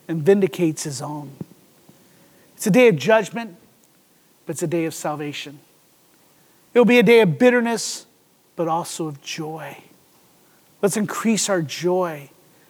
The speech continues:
by paying attention now, doing the work that God has called us to do. He speaks of the morning star that arises in our heart.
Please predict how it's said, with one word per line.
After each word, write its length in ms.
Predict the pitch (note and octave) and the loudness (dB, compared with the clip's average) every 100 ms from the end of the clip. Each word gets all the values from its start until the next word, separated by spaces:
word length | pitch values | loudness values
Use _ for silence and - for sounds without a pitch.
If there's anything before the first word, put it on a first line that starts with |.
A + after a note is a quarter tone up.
| _ _ _ _ _ | _ _ _ _ _
by 120 | D#3 | -14
paying 320 | - - G3 | -12 -8 -4
attention 520 | F#3 - F3 - D#3+ D3+ | -4 -6 -10 -8 -8 -8
now, 460 | D#3 E3 D3+ C#3 - _ _ _ _ _ _ _ _ _ | -6 -8 -10 -14 -20 _ _ _ _ _ _ _ _ _
doing 600 | - D4 C#4+ B3 G3 D#3 | -2 0 2 0 -2 -6
the 100 | D3+ | -8
work 600 | D#3 D#3+ G#3 G#3+ E3 C#3+ - _ _ - | -8 -8 -6 -6 -6 -14 -20 _ _ -16
that 260 | E3 D3+ | -14 -14
God 480 | - F#3 F3 E3+ D3+ - _ _ | -8 -4 -4 -6 -10 -18 _ _
has 200 | E3 - | -16 -14
called 480 | - - E3 E3 D3+ | -8 -8 -8 -12 -14
us 300 | D3 - - _ - | -16 -18 -20 _ -20
to 100 | - | -20
do. 400 | C3+ D3+ B2 - _ _ _ _ _ _ _ _ _ _ _ _ _ _ _ _ _ _ _ _ | -16 -14 -14 -18 _ _ _ _ _ _ _ _ _ _ _ _ _ _ _ _ _ _ _ _
He 80 | F3+ | -6
speaks 380 | - - G3+ - | -4 -2 -2 0
of 80 | F3+ | 0
the 80 | |
morning 420 | F3 F3+ G3 F#3 D#3+ | 0 2 2 0 -4
star 520 | - - F#3 F#3 F3+ | -6 2 4 6 4
that 140 | E3+ | 0
arises 760 | E3 D3+ D#3+ F3 F3+ - D3+ D#3 | -2 -2 -2 0 0 -2 -8 -8
in 80 | |
our 100 | D3 | -6
heart. 600 | C#3 - F3 F3 D#3 - | -8 -6 -2 -2 -2 -12